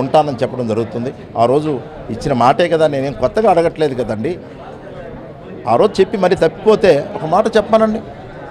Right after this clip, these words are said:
రమ్మనండి, ఎమ్మెల్యే పోలారెడ్డి గారిని లైవ్ ముందుకు రమ్మనండి, కూర్చుందాం. నీకెందుకు ఈసారి నాకు,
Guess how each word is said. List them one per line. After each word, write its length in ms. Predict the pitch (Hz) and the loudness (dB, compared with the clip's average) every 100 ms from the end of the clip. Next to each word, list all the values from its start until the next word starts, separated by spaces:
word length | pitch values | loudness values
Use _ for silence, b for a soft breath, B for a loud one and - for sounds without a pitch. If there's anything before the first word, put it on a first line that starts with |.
| - - | -8 2
రమ్మనండి, 420 | 135 208 233 233 - - - - - - - 135 | 4 6 4 2 -2 -8 -16 -16 -18 -14 -4 2
ఎమ్మెల్యే 260 | 190 202 165 | 6 6 6
పోలారెడ్డి 380 | 160 190 196 190 | 6 8 6 6
గారిని 260 | 185 160 127 - 120 | 6 6 0 -4 2
లైవ్ 180 | 139 196 | 4 6
ముందుకు 200 | 196 190 170 | 4 4 6
రమ్మనండి, 320 | 160 165 113 - - - - - - - - | 6 6 4 -6 -12 -12 -12 -12 -10 -10 -2
కూర్చుందాం. 440 | 190 214 190 160 - - - - - - - - - - - 160 | 2 4 6 6 4 -4 -16 -16 -14 -12 -12 -10 -10 -8 0 2
నీకెందుకు 580 | 180 175 208 220 254 220 180 120 - - - - 160 | 2 2 4 4 6 6 6 0 -6 -12 -12 -8 -4
ఈసారి 300 | 151 170 208 185 | 4 8 8 8
నాకు, 220 | 175 170 | 6 6